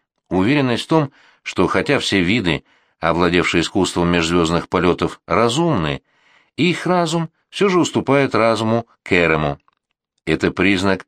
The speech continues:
преждевременной старости", бурчал себе под нос Уокер, хотя в душе страшно завидовал самоуверенности интеллектуального моллюска. Не зная, чего ожидать, Уокер сильно растерялся —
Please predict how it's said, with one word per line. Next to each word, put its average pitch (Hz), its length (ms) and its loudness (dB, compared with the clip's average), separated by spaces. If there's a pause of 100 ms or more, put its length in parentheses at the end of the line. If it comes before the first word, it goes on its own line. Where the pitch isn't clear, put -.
(320)
преждевременной 98 880 0
старости", 78 760 -2 (460)
бурчал 87 420 0
себе 80 280 -2
под 90 220 0
нос 85 280 -2
Уокер, 82 460 -2 (340)
хотя 165 400 -2
в 131 60 -4
душе 165 440 0 (240)
страшно 160 440 -2
завидовал 87 580 0 (240)
самоуверенности 95 840 2
интеллектуального 85 720 0
моллюска. 85 600 0 (640)
Не 78 200 -4
зная, 90 320 0
чего 80 320 0
ожидать, 85 540 -2 (380)
Уокер 160 400 0
сильно 170 320 0
растерялся — 87 720 0